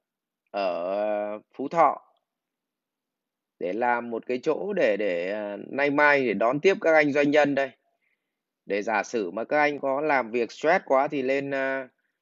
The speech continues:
chơi với thầy, đi bộ ở trên rừng rồi là ăn bát cơm muối vừng.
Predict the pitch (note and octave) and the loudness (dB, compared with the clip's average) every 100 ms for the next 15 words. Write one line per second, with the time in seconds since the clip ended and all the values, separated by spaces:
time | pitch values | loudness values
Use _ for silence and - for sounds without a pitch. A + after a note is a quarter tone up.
0 | _ _ _ _ D3+ D#3+ D3+ D#3+ D#3+ D3 | _ _ _ _ 2 2 4 0 2 0
1 | C3 C3 C#3+ D#3 D3 A#2+ A#2 D3+ C#3+ C#3 | 0 -2 0 0 0 0 0 -2 0 2
2 | B2+ A#2+ A#2+ A#2+ A#2+ A#2+ A#2 A#2+ A#2+ A#2+ | 2 0 -4 -2 -2 -2 -4 -6 -10 -12
3 | - - _ _ C3+ C#3 D3+ F3 D#3+ D3+ | -14 -18 _ _ -4 -2 -2 0 2 2
4 | D3 D#3 D#3 C#3+ C3+ | 2 2 2 2 -2